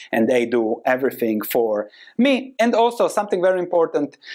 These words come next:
uh, the price of my research platform will be going up, up, up, and up. Warren Buffett said that they are increasing prices and nobody's complaining, so I'll have to do it too. My view is that the price of the platform that's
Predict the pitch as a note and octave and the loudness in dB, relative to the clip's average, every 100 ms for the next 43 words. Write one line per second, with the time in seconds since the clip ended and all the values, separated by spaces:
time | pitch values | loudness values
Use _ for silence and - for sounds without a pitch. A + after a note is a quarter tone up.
0 | - _ D3+ C3+ B2+ C3+ - G#3+ A3 - | -18 _ 0 2 2 0 0 2 2 0
1 | F3+ D3 D3+ D#3 G3+ G3+ E3 - D#3 D3 | -2 0 0 2 2 0 -4 0 0 2
2 | D3 B2+ D#3 A3+ F3 D3 D3+ D3 C3 C3 | 0 2 2 0 0 0 2 2 0 0
3 | E3 G3+ - D3+ - - C3+ - - B2+ | -2 -4 -2 -2 -2 -2 0 0 -4 -2
4 | C3+ C3+ F3 - C3+ F3+ D3+ D#3 - - | 2 2 0 -2 0 2 2 0 -2 -2
5 | D3 C3+ C#3 C3+ D#3+ F#3+ E3+ D#3+ C3+ E3 | 0 0 0 0 0 2 2 2 0 0
6 | F3+ D3+ - C#3+ C#3+ D3 C3+ B2 - - | 0 0 0 0 0 0 0 0 -4 -12
7 | - C#3+ C3 C3 F3 F3 D3+ - C3+ B2+ | -4 2 4 4 2 0 0 -2 -4 0
8 | C3 C3+ C3 A#2+ A#2+ A#2 C3 D#3 G#3 - | 0 2 2 0 0 2 2 0 0 0
9 | D3 C3+ B2 A#2 - - A3 G#3 - - | 0 2 2 0 -4 0 2 0 -2 -18
10 | - C4+ G#3+ B3+ B3+ A#3+ E3+ E3+ D#3 D3 | -2 2 2 2 2 4 4 2 0 0
11 | C#3 C3+ - F3+ B3 G#3 E3+ D#3+ - D#3+ | 0 -2 0 0 0 -2 -2 -4 0 0
12 | D3+ - A#2 A2+ C3+ - - - | 0 0 -2 0 0 -2 -10 -14